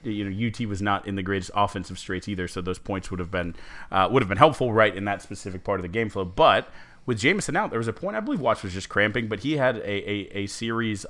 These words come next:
off, at least one. Um, when at the stadium, I noticed he was on the sideline stretching, and I was like, "Wait a minute, who's in?" It was Jameer Johnson and Austin Jordan.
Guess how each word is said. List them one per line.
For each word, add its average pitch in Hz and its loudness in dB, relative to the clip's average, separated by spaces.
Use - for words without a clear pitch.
off, 98 0
at - -14
least 101 -6
one. 87 -6
Um, 92 4
when 98 -4
at 101 -4
the 98 -6
stadium, 123 0
I 95 -2
noticed 101 -2
he 107 -6
was 95 -6
on 92 -4
the 90 -10
sideline 95 -6
stretching, 98 -2
and 92 -4
I 92 -4
was 95 -6
like, 92 -10
"Wait 127 0
a 92 -8
minute, 90 -8
who's 117 -4
in?" 110 4
It 98 -4
was 101 -8
Jameer 127 2
Johnson 104 0
and 95 -4
Austin 101 -2
Jordan. 90 -2